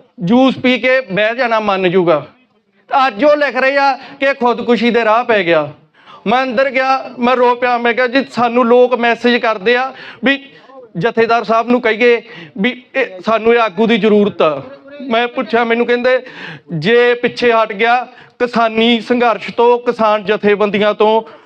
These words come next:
ਲੋਕਾਂ ਦਾ ਵਿਸ਼ਵਾਸ ਉੱਠ ਜੂ। ਉਹਨਾਂ ਨੇ ਐਂ ਨਹੀਂ ਕਿਹਾ ਕਿ ਸਿੱਧੂਪੁਰ ਜਥੇਬੰਦੀ ਤੋਂ ਉੱਠ ਜੂ, ਉਹਨਾਂ ਨੇ ਕਿਹਾ ਜਥੇਬੰਦੀਆਂ ਤੋਂ। ਤੇ ਮੈਂ ਜਿਹੜੀਆਂ ਜਥੇਬੰਦੀਆਂ ਹਜੇ ਵੀ ਨਹੀਂ ਪਹੁੰਚੀਆਂ, ਮੈਂ ਉਹਨਾਂ ਨੂੰ ਕਹਿੰਦਾ, ਸਾਨੂੰ ਮਾੜੀ ਮੋਟੀ ਸੰਗ ਕਰਨੀ ਚਾਹੀਦੀ ਆ। ਉਹ ਬੰਦਾ ਸਾਰੀਆਂ ਜਥੇਬੰਦੀਆਂ ਦਾ ਵਿਸ਼ਵਾਸ ਰੱਖਣ ਦੇ ਲਈ ਲੜ ਰਿਹਾ।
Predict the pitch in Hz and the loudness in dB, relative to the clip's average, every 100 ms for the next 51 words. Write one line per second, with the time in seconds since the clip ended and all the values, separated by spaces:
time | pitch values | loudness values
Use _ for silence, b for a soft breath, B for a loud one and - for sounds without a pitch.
0 | - 214 240 233 240 240 226 214 208 202 | 0 2 2 2 0 0 -2 0 0 0
1 | 202 202 175 208 240 247 247 240 262 285 | 2 0 2 2 2 2 0 0 0 -2
2 | 285 - 226 294 269 254 240 233 208 208 | 0 -2 2 2 2 -2 -2 0 0 0
3 | 202 190 170 202 240 262 302 233 247 247 | 2 0 2 0 0 0 0 0 0 0
4 | 220 208 190 175 - 143 _ _ _ B | 0 -2 -2 -2 -4 -20 _ _ _ B
5 | B 262 254 277 262 277 285 254 240 254 | B -4 0 -2 -2 0 0 -2 -2 -2
6 | 240 247 269 214 226 240 269 277 262 240 | 0 -2 -2 -2 -2 -2 0 0 0 -2
7 | 240 254 233 220 B B 220 247 254 254 | 0 0 0 -4 B B 0 0 0 0
8 | 269 262 233 254 262 220 196 B - 240 | -2 0 0 0 -2 -4 -12 B -2 -2
9 | 247 233 226 233 226 254 226 220 214 220 | 0 0 0 0 2 0 0 0 0 0
10 | 214 226 220 214 233 240 247 247 214 220 | -2 -2 0 -2 0 0 0 0 -2 0
11 | 233 - 214 240 269 247 226 233 226 220 | -2 0 -2 0 -2 -2 0 0 0 -2
12 | 208 226 226 220 214 208 208 214 226 233 | 0 0 0 -2 0 2 4 2 0 0
13 | 220 - 220 226 220 226 214 180 185 196 | -2 -2 -2 0 0 0 -2 0 0 0
14 | 165 | -2